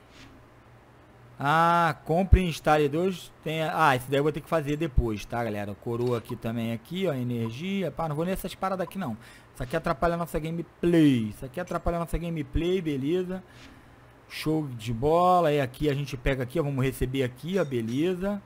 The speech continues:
Vamos receber. Que essas paradinhas aqui é top. A gente gosta, né, galera? A gente gosta de receber as paradinhas aqui. Beleza? Fecha aí, tubinha. Fecha aí.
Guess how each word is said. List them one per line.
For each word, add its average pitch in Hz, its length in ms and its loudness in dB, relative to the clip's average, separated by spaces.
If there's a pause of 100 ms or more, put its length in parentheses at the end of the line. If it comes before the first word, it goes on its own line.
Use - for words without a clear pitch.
(580)
Vamos 123 200 0
receber. 147 1080 8 (400)
Que - 80 -10
essas - 440 -4 (340)
paradinhas 135 460 2
aqui 139 140 -4
é 135 60 0
top. 165 440 0
A 156 40 2
gente 180 160 -4
gosta, 247 500 10
né, 233 80 8
galera? 185 240 8
A - 20 2
gente 202 140 0
gosta 220 160 4
de 208 80 2
receber 214 320 2
as 202 100 0
paradinhas 214 480 0
aqui. 220 320 -2 (500)
Beleza? 151 380 4
Fecha 139 360 -2
aí, 180 180 0
tubinha. 214 720 2 (680)
Fecha 120 520 2
aí. 214 480 4